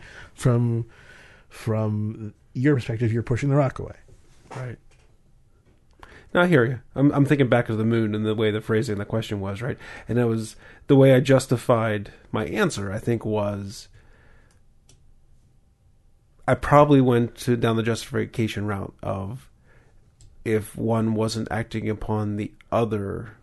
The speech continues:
Speaker 2: which one would have the greater
Speaker 1: Well, I, I mean, I
Speaker 2: right?
Speaker 1: think it, it's,
Speaker 2: So.
Speaker 1: it's much, it's very intuitively obvious to say that the moon is, is not acting as much on the Earth because,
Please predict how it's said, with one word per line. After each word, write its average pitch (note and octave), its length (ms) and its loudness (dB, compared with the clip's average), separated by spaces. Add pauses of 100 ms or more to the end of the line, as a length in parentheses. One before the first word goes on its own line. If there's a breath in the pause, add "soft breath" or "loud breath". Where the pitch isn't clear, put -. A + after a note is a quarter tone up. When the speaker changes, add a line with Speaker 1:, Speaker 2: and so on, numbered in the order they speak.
Speaker 2:
which - 240 -6
one A2 240 -2
would G#2 100 -6
have G#2 240 -6
the A2 80 -4
greater G#2+ 560 -4
Speaker 1:
Well, C4+ 120 6
I, - 180 8
I - 20 8
mean, G#3 160 6
I F3+ 60 4
Speaker 2:
right? A3 80 6
Speaker 1:
think G#3+ 160 4
it, F#3 320 4
it's, F3 300 6
Speaker 2:
So. - 60 -14
Speaker 1:
it's D#3 180 4
much, F#3 260 2
it's D#3 160 0
very A3 220 6
intuitively C3 760 2
obvious C3+ 380 0
to A#2+ 100 -4
say B2+ 160 -4
that A2+ 160 -6
the A#2+ 80 -4
moon B2 260 -2
is, A#2 120 -2
is A2 240 -6
not A#2+ 200 -4
acting A#2 400 -4
as G#2+ 160 -4
much A#2 260 -6
on A2 100 -4
the A2 100 -8
Earth C#3+ 280 -2
because, A#2+ 680 -4